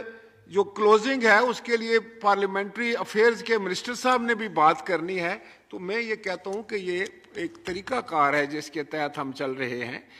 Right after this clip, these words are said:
वैसे तो आप सब लोग ही हमारे लिए बड़े मोहतरम हैं और हम सबकी बात सुनना चाह रहे थे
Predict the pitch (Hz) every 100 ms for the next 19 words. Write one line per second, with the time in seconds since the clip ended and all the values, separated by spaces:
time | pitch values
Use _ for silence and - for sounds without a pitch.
0 | - 127 135 202 196 - 180 180 - 214
1 | 214 220 214 220 202 196 208 214 208 185
2 | 190 208 185 - - 151 170 208 220 226
3 | 214 175 202 240 - - - 170 180 180
4 | 160 208 - 240 233 302 240 208 202 202
5 | 185 190 190 185 165 160 156 151 165